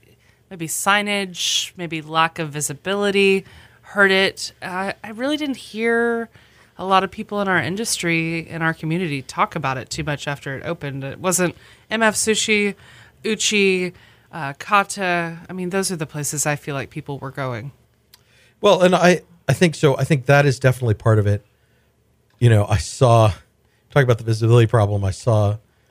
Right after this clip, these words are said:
Speaker 2: uh, a Facebook comment from someone who's, does some marketing for Julep off and on, who said he didn't even know it existed. <laughs> Uh, Julep is basically right across the street. So if,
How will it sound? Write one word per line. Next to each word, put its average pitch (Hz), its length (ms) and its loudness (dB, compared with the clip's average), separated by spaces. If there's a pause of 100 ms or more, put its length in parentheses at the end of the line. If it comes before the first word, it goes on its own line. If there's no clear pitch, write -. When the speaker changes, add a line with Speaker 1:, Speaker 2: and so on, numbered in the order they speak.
(280)
Speaker 2:
uh, 101 240 -4
a 98 40 -12
Facebook 110 360 -4
comment 98 340 0
from 101 140 -14
someone 98 300 -6
who's, 95 420 -6 (460)
does 113 160 2
some 110 140 -4
marketing 104 420 2
for 92 240 -8
Julep 110 460 4
off 90 180 -2
and 95 80 -8
on, 98 300 0 (400)
who - 80 -14
said 110 200 2
he 135 120 0
didn't 135 160 0
even 107 160 0
know 107 120 4
it 101 80 2
existed. 95 460 -6
<laughs> - 60 -20 (520)
Uh, 101 280 4
Julep 143 320 6
is 120 100 2
basically 123 420 2
right 110 160 4
across 107 280 0
the - 60 -18
street. 87 340 -10
So 104 480 2 (500)
if, 107 380 -2